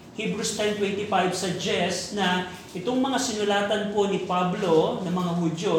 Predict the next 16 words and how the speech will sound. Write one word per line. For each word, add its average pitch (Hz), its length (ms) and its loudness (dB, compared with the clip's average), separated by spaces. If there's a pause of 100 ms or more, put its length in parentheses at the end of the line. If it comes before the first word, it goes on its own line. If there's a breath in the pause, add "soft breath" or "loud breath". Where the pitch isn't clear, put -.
they 196 160 0
are 208 160 0
in 196 160 -2
the 180 160 -2
church. - 480 -4 (320 loud breath)
In 185 160 0
Hebrews 196 480 -2
ten 190 160 -2
twenty-five, 196 560 0
"Not 196 240 -2
forsaking 214 720 0
the 170 80 -2
assembling 196 560 -2
of 165 80 -2
ourselves 175 640 0
together, 196 720 0